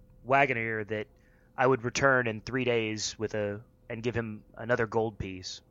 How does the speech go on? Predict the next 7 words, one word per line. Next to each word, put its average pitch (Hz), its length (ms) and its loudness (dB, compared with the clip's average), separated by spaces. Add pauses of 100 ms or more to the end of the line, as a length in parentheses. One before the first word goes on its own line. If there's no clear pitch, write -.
(720)
It's 107 120 -12
been 110 220 -2
three 95 180 -12
days. 92 360 -14 (1200)
But 135 100 6
I 156 100 12
can, 135 400 0